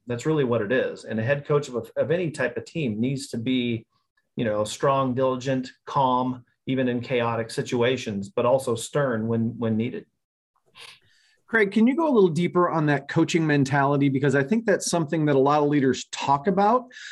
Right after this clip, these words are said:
Speaker 2: but they don't necessarily embrace because maybe they don't have a sports background and they're trying to be kind of a coach and, and, um, coach people to a different level and even be stern when they have to. So can you go a little bit deeper into that philosophy?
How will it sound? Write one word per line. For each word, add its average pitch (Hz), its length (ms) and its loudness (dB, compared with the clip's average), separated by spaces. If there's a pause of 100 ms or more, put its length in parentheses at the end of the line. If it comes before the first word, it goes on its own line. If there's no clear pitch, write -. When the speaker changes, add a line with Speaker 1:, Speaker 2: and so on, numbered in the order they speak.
(220)
Speaker 2:
but 143 380 0 (520)
they 165 120 4
don't 185 180 4
necessarily 170 720 2
embrace 156 640 2
because 143 320 0
maybe 214 200 4
they 190 120 6
don't 180 180 0
have 156 140 0
a - 20 0
sports 160 380 -4
background 143 480 2
and 131 100 4
they're 127 80 4
trying 156 380 0
to 139 80 2
be 143 160 4
kind 143 200 0
of 131 60 2
a 127 60 2
coach 139 400 0
and, 127 240 2 (280)
and, 127 440 4
um, 123 480 -2
coach - 260 2
people 147 240 -2
to 147 160 0
a 143 60 4
different 139 320 0
level 135 400 2
and 143 120 2
even 147 220 2
be 139 100 4
stern 139 360 2
when 139 100 4
they 135 100 2
have 131 260 -2
to. 135 140 0
So 127 320 2 (280)
can 185 100 4
you 196 80 6
go 214 160 4
a 190 60 6
little 170 160 4
bit 156 160 -2
deeper 147 260 0
into 139 140 4
that - 180 0
philosophy? 127 560 -2